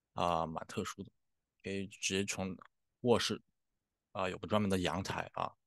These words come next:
他那个，那个 Sir Henry 的卧室不行，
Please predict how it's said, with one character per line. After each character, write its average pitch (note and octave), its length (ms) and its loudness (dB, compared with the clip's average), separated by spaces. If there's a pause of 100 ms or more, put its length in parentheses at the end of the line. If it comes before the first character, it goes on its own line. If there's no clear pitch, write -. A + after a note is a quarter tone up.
(140)
他 G2+ 120 0
那 A2+ 80 2
个， F#2 260 2 (760)
那 G2 100 -4
个 G2 80 0
Sir - 220 6
Henry D3 360 8
的 F#2+ 160 6
卧 G2 180 4
室 F2+ 240 0 (340)
不 G#2 80 -6
行， - 200 -8